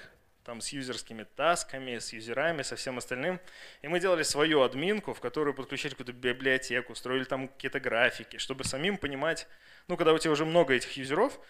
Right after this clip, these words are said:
ты не понимаешь вообще, что там происходит. И мы пытались как-то это обобщать, усреднять, еще что-то. На самом деле все это, как я уже потом понял, мы все это потом выпилили, и есть куча сторонних сервисов.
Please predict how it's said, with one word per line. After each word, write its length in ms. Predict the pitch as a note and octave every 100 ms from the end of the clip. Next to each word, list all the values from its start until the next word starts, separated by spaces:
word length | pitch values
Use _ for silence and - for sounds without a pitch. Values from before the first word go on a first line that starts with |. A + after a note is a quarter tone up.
| - - -
ты 100 | E3+
не 80 | F3
понимаешь 340 | F3 F3+ E3
вообще, 220 | C3 D#3
что 140 | C#3 B2+
там 140 | A#2
происходит. 560 | A#2 A2 - A2+ G2 B2
И 20 |
мы 140 | C#3+
пытались 280 | - E3 E3
как-то 240 | - - -
это 120 | C#3
обобщать, 680 | C#3+ C#3+ - - C3 B2+
усреднять, 560 | A#2 - C#3 C3 C3 A#2
еще 260 | - - C#3
что-то. 300 | - A2+ G#2+ - - - -
На 60 | B2+
самом 280 | F#3 A#3+
деле 200 | G#3+ F#3
все 460 | C3+ - D3+ F3+ G3
это, 680 | F#3 F3+ - D3+ D3+ D3+ C#3 - _ - _ - - - - - _ _ _
как 140 | C3+ F3+
я 80 |
уже 140 | E3+ C#3
потом 180 | D3 C#3+
понял, 240 | A3 F#3
мы 120 | D#3
все 160 | - F#3+
это 120 | C#3+
потом 240 | B2+ C3+
выпилили, 640 | B2 G#3 G3 D3+ A2+ F#2 -
и 100 | C#3+
есть 380 | D3 C#3 E3 -
куча 300 | G#3+ F#3+ D3
сторонних 540 | - C#3+ D3+ D3 C3+
сервисов. 500 | - F3+ A3 C#3+ A#2+